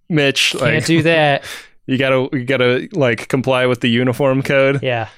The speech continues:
Speaker 1: Uh, but, um, I don't know. I, there's a character in the pilot named Al Gibson who very much feels like the coach of Baywatch. Like, he's, like, a really lovable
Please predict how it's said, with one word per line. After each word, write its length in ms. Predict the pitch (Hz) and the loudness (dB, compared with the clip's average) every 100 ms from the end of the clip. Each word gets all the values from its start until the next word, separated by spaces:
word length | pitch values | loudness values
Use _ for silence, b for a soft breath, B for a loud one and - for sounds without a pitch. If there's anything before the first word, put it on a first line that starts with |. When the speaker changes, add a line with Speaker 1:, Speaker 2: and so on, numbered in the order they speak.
| B _ 131 | B _ -4
Speaker 1:
Uh, 420 | 123 117 113 117 | -2 0 -2 -2
but, 400 | 160 123 131 120 | -6 -4 -2 0
um, 380 | 123 117 120 - _ B B B B | 0 0 -4 -10 _ B B B B
I 80 | 156 | 0
don't 100 | 180 | 2
know. 120 | 156 | 2
I, 220 | 147 - - - | 0 -4 -12 -20
there's 440 | - 156 147 151 151 | -16 -6 0 2 2
a 60 | |
character 560 | 160 165 175 175 180 151 | 0 0 0 0 2 2
in 360 | 143 139 139 | 2 2 2
the 80 | 127 | -2
pilot 520 | - 147 147 135 - | -4 -2 2 2 0
named 220 | 123 120 127 | -2 -4 -2
Al 220 | 127 123 | -2 -2
Gibson 720 | 110 143 123 113 101 107 123 _ - 110 | -2 -2 -2 -4 -6 -8 -12 _ -16 -4
who 540 | 127 120 113 113 117 _ _ - | 0 2 2 -2 -4 _ _ -18
very 640 | 156 - 139 131 143 147 | -14 -12 -8 -2 0 2
much 220 | 139 127 - | 2 -2 -2
feels 320 | 143 135 120 | -2 0 0
like 220 | 117 101 | -2 -2
the 180 | 113 101 - | -6 -6 -4
coach 640 | - 131 156 - - - - _ _ - | 0 2 2 -2 -6 -6 -12 _ _ -4
of 600 | 147 143 151 143 - - _ _ - | 0 2 0 -4 -10 -20 _ _ 0
Baywatch. 520 | 160 165 165 170 - | 2 2 2 0 0
Like, 160 | 123 123 | -2 0
he's, 240 | 127 120 | 0 2
like, 160 | 123 120 | 0 0
a 440 | 117 113 113 131 - | 0 0 -2 -4 -6
really 260 | 139 127 120 | 0 2 0
lovable 480 | 117 120 120 120 | 0 0 0 0